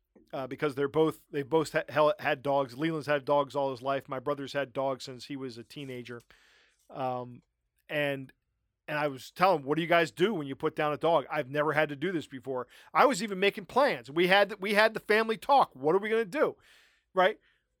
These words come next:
Two weeks later, he starts getting better. Goes to the vet.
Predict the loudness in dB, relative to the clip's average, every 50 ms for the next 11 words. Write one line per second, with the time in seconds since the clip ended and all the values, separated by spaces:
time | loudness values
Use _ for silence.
0 | _ -4 0 0 2 0 4 6 8 8 8 8 6 0 -6 _ _ _ _ _
1 | _ _ -12 0 2 4 4 4 2 -4 -8 -8 -2 2 4 4 4 4 0 -6
2 | _ _ _ _ _ _ _ _ _ _ _ _ _ _ 0 4 4 6 4 4
3 | -2 -6 0 4 6 6 6 4